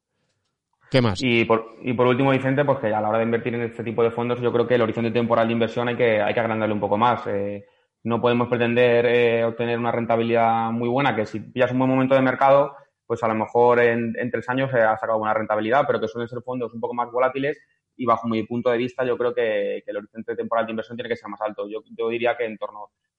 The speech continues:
Speaker 2: un, un horizonte superior a los cinco años, que estén más, pues, tirando a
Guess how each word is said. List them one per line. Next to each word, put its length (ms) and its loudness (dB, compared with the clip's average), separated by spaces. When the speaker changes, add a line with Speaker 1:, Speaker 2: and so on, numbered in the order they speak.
Speaker 2:
un, 220 -10
un 120 -6
horizonte 340 -6
superior 300 0
a 60 4
los 140 0
cinco 200 -4
años, 240 -2
que 60 -20
estén 380 -10
más, 180 -10
pues, 200 -14
tirando 220 -8
a 80 -14